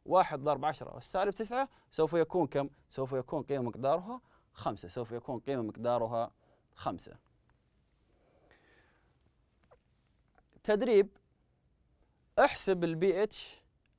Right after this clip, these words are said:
في المحاليل الآتية. إذن هنا المطلوب منك مين؟ قيمة ال بي اتش، قيمة ال بي اتش. وأنا معطيك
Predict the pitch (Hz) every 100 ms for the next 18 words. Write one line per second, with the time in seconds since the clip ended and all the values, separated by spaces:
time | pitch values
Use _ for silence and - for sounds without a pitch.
0 | _ _ _ 196 196 139 - 139 135 190
1 | 170 104 107 - 87 - _ _ _ _
2 | _ _ _ 131 123 107 160 165 160 185
3 | 175 180 180 170 143 135 - _ _ _
4 | - 185 156 - 135 127 101 - - _
5 | _ 139 139 165 175 - _ _ _ _
6 | 226 220 139 80 - - - 233 254 226
7 | 202 196 240 -